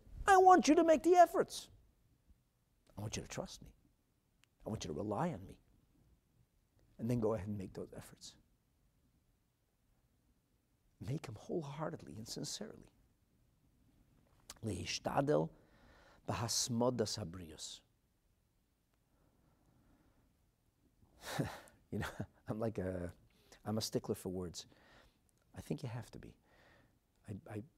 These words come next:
I believe that this legendary millennial sage chose his words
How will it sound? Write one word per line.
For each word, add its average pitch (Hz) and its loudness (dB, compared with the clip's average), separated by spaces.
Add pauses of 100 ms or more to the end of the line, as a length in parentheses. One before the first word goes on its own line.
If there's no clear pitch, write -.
I - -14
believe 104 -4
that 107 -8 (1040)
this - -6
legendary 110 -4 (800)
millennial 113 -6
sage 95 -8 (840)
chose 110 -2
his 101 -10
words 107 -6